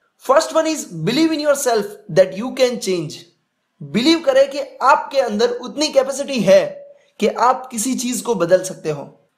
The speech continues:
कई लोगों को आप देखते होंगे जो अपने अंदर बदलाव लाना चाहते हैं पर वो नहीं ला सकते। क्यों? Because वो बस यही मानते हैं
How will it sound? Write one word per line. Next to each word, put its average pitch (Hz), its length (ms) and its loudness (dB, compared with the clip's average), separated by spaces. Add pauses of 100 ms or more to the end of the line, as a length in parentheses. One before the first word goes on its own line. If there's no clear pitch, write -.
(260)
कई 285 180 4
लोगों 320 280 0
को 320 100 0
आप 277 280 4
देखते 196 320 0
होंगे 156 360 -2 (240)
जो 180 140 2
अपने 208 320 2
अंदर 214 300 2
बदलाव 190 380 2
लाना 196 200 0
चाहते 165 300 -4
हैं 151 240 -8 (400)
पर 254 120 6
वो 330 140 0
नहीं 240 320 -2
ला 196 140 2
सकते। 165 300 -12 (640)
क्यों? 247 160 0 (560)
Because 269 380 2
वो 320 100 4
बस 320 260 2
यही 208 320 2
मानते 196 300 -2
हैं 165 180 -2